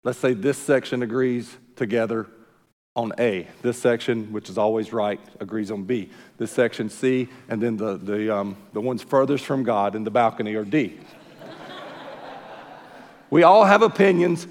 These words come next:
Somebody's wrong. And I'm all right with being wrong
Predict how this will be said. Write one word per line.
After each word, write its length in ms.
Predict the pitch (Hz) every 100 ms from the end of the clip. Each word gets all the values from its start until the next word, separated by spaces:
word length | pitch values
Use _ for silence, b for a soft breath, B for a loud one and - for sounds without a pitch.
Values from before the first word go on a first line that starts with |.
| -
Somebody's 760 | - - 220 254 240 220 208
wrong. 540 | 160 202 226 196 104 - - - - _ _ - - B B B B B B -
And 140 | 127
I'm 160 | 170 202
all 140 | 226
right 260 | 240 240 202
with 160 | 202
being 220 | 202 202
wrong 580 | 196 202 185 139 90 -